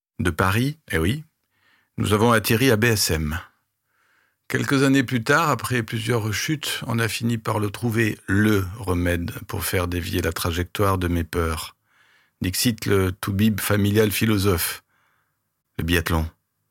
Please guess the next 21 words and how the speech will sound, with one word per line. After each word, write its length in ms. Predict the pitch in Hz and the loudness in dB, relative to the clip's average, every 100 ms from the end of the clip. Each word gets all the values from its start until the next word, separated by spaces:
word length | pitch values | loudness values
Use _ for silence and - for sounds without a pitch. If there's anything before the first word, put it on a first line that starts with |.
| _ _ _ _ _ _ _ _ _ _ _ _ _ _ _ | _ _ _ _ _ _ _ _ _ _ _ _ _ _ _
Cela 240 | - 117 107 | -6 -2 -2
tombait 320 | 117 110 104 | 0 2 2
bien. 360 | 92 90 107 113 _ _ _ _ _ _ _ _ _ _ | 2 0 0 -4 _ _ _ _ _ _ _ _ _ _
Le 100 | 113 | -8
stade 300 | 104 - 101 | -4 0 0
était 280 | 95 - 98 | 0 0 4
à 160 | 90 87 | 4 4
deux 140 | 87 | 0
cents 160 | - 95 | -2 0
mètres 320 | 92 90 - | 0 0 -2
de 80 | 85 | -2
la 80 | 87 | 0
maison. 340 | 85 80 80 95 _ _ _ _ _ _ _ _ _ _ _ _ _ _ _ - | 0 -2 -6 -8 _ _ _ _ _ _ _ _ _ _ _ _ _ _ _ -4
Devenu 280 | 101 104 113 | 0 4 4
la 300 | 104 92 87 | 4 4 2
Calamity 500 | 95 95 95 92 92 | 0 2 2 0 -2
Jane 380 | 90 107 95 90 | 2 2 2 2
locale, 460 | 90 - 113 113 92 | 0 0 0 0 0
j'ai 280 | 90 87 | 0 0
tout 120 | 85 95 | -2 -2
raflé. 400 | 92 - 76 | -2 0 -2